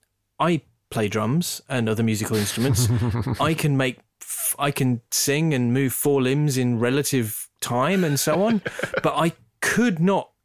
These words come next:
Speaker 1: work out how to split my attention between what was coming in the ear there and saying something without appearing like you slowing down to just listen to what the man is saying.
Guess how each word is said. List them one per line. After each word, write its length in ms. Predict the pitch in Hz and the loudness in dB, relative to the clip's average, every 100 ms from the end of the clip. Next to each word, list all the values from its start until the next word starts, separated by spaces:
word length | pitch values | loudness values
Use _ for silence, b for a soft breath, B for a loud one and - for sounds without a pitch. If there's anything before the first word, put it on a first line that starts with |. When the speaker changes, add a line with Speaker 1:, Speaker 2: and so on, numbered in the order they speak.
| _ _ 170 | _ _ -2
Speaker 1:
work 320 | 165 190 - | 2 2 0
out 160 | 127 | -2
how 180 | - 135 | -2 -2
to 140 | 127 135 | 0 0
split 480 | - - 170 180 156 | -2 -2 -2 -2 0
my 160 | 139 | 0
attention 460 | 123 - 160 - 127 | 0 0 -2 0 -2
between 540 | 120 - 127 120 117 B B B B | -2 0 2 2 0 B B B B
what 160 | 139 151 | -2 0
was 100 | - | -2
coming 320 | - 143 135 | 0 0 2
in 160 | 135 127 | 2 2
the 220 | 127 127 | 2 2
ear 260 | 139 127 | 2 2
there 480 | 113 135 120 107 107 - | 2 0 0 -2 -4 -2
and 400 | 127 123 117 104 - | -2 0 -2 -4 -4
saying 500 | - - 139 131 120 | -2 0 0 0 -2
something 480 | 131 120 - 123 | -2 -4 -2 0
without 380 | 117 117 127 127 | 2 2 0 -2
appearing 440 | 131 - 147 135 113 | -4 0 0 2 0
like 240 | 117 127 | -2 -2
you 180 | 127 120 | -2 -2
slowing 600 | - - 120 117 120 120 | -2 -2 0 0 0 0
down 340 | 120 117 117 | -2 -2 -2
to 220 | - 131 123 - | -4 -8 -8 -4
just 440 | 139 127 - - | -2 -2 -4 -2
listen 480 | 139 131 - 127 123 | 0 0 -2 -2 0
to 120 | - 139 | 0 0
what 240 | 131 - | -2 -2
the 100 | - | -2
man 180 | 135 131 | -2 0
is 120 | 131 | -2
saying. 480 | - 143 127 123 123 | -2 0 0 -2 -4